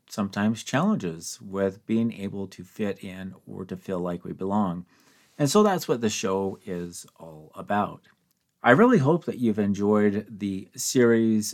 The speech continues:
of episodes that talk about miracles. It's something I'm completely fascinated about. And it's very interesting to me that God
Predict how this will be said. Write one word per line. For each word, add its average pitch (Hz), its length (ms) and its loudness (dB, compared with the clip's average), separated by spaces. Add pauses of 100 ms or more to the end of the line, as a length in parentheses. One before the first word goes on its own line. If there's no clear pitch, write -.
of 92 540 -4 (560)
episodes 123 640 -2
that 95 180 -10
talk 104 280 -2
about 95 300 -4
miracles. 92 760 -8
It's - 120 -14
something 90 360 -12
I'm 87 160 -12
completely 110 560 -12
fascinated 101 800 -4
about. 95 420 -2 (580)
And 107 120 0
it's 104 100 -4
very 196 260 2
interesting 98 600 -2
to - 160 -20
me 87 160 -12
that 82 280 -16 (840)
God 117 520 4